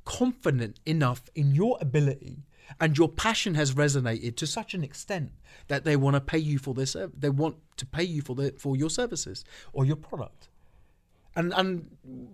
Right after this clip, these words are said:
we've gotta kinda get back into this whole situation of actually, do you know what? I, I, I've done something, I've achieved something when something like that's happened, and to enjoy that moment. And again, you know, living in the moment, in the present, and having gratitude for where we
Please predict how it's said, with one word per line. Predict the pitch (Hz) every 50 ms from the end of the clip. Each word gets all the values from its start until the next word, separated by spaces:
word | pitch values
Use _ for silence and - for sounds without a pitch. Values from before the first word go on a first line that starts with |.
| - -
we've | 208 226 220 -
gotta | - 262 285 269
kinda | 277 - 233 208 185 156
get | 139 190 170 - -
back | 175 170 160 -
into | 165 147 151 143
this | 143 139 -
whole | 151 147 143
situation | 135 - 120 - - 139 135 139 135 - - 135
of | 131 127 120 131
actually, | 123 131 - - - 139 131
do | - 143
you |
know | 147 147
what? | 147 135 123 117 110 - - - - - - - - - _ _ _ _ _ _ _ _ _ - _ _ _ _ _ _ _ _ _ _ _ _ _ _ _ _ _ _ _ _
I, | - 160 160 156 160 160
I, | 160 156 151 151 147 - - - _ _ _ _ _ _ _ _ _ _ _ -
I've | 143 139 131
done | - 202 208 202 185
something, | - - 131 - - - 135
I've | 156 160
achieved | 160 - - 240 208 -
something | - - 123 107 - 120 110 120
when | 123 120
something | - 151 135 131 127 123
like | 123 123
that's | 120 -
happened, | - 107 - - 113 113 -
and | 170 160 -
to | 208 190
enjoy | 180 165 143 180 196 185
that | 160 160 - 151
moment. | 160 170 165 156 123 - - - - - - - - - - - - -
And | 139 147 151 156
again, | 156 143 190 196 202 180 147 127 123
you | 135 127
know, | 131 131 135 135 131 - - - -
living | - 135 151 190 202 226 208 208
in | 196 165
the | 143
moment, | 139 143 147 160 180 180 170 151 131
in | - 139 131
the | 131
present, | - - - - - 180 180 160 143 127 113 110 - -
and | - 131
having | 117 143 139 135 135 127
gratitude | 110 127 147 156 - - 147 - - - 139 120
for | - 123 117
where | 113 131 131 127
we | 120 135 135